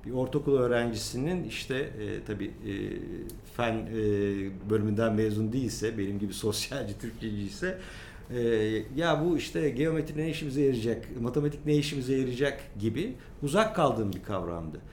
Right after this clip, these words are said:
Ama seninle daha sonrasında da yaptığımız konuşmalarda ve işin içine daha fazla girdikçe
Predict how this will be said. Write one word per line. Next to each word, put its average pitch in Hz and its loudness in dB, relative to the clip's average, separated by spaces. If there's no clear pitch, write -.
Ama 156 0
seninle 208 0
daha 170 8
sonrasında 185 2
da 175 4
yaptığımız 147 2
konuşmalarda 131 2
ve 120 0
işin 117 -2
içine 120 -2
daha 113 4
fazla 117 0
girdikçe 120 -2